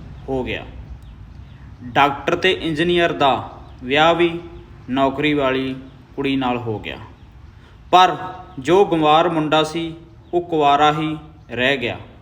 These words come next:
ਉਸ ਤੋਂ ਮਾਤਾ ਪਿਤਾ ਵੀ ਪਰੇਸ਼ਾਨ ਰਹਿੰਦੇ ਸਨ, ਕਿਉਂਕਿ ਉਹ ਨੇੜੇ ਦੇ ਪਿੰਡ ਵਿੱਚ ਛੋਟਾ ਮੋਟਾ ਕੰਮ ਕਰਦਾ ਸੀ।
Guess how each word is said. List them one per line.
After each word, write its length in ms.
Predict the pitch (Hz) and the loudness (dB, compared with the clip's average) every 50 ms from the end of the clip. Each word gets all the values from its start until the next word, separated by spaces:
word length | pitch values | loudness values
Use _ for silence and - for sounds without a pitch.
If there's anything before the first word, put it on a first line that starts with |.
| - - - - - - - - - - | -20 -20 -20 -20 -20 -20 -20 -16 -8 -6
ਉਸ 140 | 160 165 - | -4 -4 -2
ਤੋਂ 220 | - - 202 190 | 0 2 2 2
ਮਾਤਾ 400 | 185 165 147 143 143 143 165 160 | 4 4 4 4 4 4 2 0
ਪਿਤਾ 560 | 160 - 165 - - 165 165 165 160 160 160 - - - - - - - - - - - - - - - | 0 0 -2 0 2 2 2 2 0 -4 -8 -14 -18 -20 -20 -20 -20 -20 -20 -20 -20 -20 -20 -20 -12 -6
ਵੀ 160 | 127 143 160 | -2 -2 -2
ਪਰੇਸ਼ਾਨ 640 | 151 151 147 143 147 143 - 151 143 135 143 143 143 139 - - - - - | -2 -2 0 0 0 0 0 -2 -2 0 0 -2 -4 -6 -10 -16 -20 -16 -10
ਰਹਿੰਦੇ 320 | 120 127 131 135 131 147 - | -6 -4 -4 -2 0 -2 -2
ਸਨ, 340 | - - - 110 117 113 - - - - - - - - - - - - - - - - - - - - - - - | -2 -6 -6 -6 -6 -6 -8 -12 -14 -20 -20 -20 -20 -20 -20 -20 -20 -20 -20 -20 -20 -20 -20 -20 -20 -20 -10 -4 -2
ਕਿਉਂਕਿ 580 | 156 160 165 156 - 185 180 180 175 180 - - | 0 0 0 2 2 2 2 2 0 -4 -2 2
ਉਹ 120 | 165 175 | 4 4
ਨੇੜੇ 400 | 180 160 151 151 151 151 151 165 | 4 6 6 6 6 6 6 4
ਦੇ 140 | 151 160 170 | 4 2 0
ਪਿੰਡ 380 | 165 170 - 151 143 143 143 147 | 0 0 0 2 2 2 2 2
ਵਿੱਚ 380 | 147 147 139 135 - - 147 147 - - - - - - - | 2 2 0 -2 -4 -8 -10 -10 -10 -16 -20 -20 -20 -20 -18
ਛੋਟਾ 480 | - - - - 143 143 147 160 160 | -16 -12 -8 -4 -2 -2 0 0 0
ਮੋਟਾ 600 | 160 156 143 131 - - 135 135 135 135 135 - - - - - - - _ - - | 0 0 -2 -2 -2 0 0 0 0 -2 -6 -12 -16 -20 -20 -20 -20 -20 _ -8 -2
ਕੰਮ 240 | 143 143 143 147 151 | 0 0 2 0 0
ਕਰਦਾ 440 | - - 135 123 120 107 123 117 117 | -2 -2 -2 -2 -2 -2 -2 -2 -2
ਸੀ। 320 | - - 135 127 117 - | -2 -4 -6 -6 -6 -8